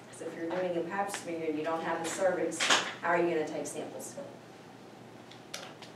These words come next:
Next is just a brush. It literally looks like a, uh, brush that you put mascara on with.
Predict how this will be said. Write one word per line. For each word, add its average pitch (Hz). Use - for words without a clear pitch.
Next 214
is 214
just 196
a 196
brush. 190
It 180
literally 180
looks 175
like 165
a, 156
uh, 160
brush 160
that -
you 170
put 175
mascara 175
on 180
with. 190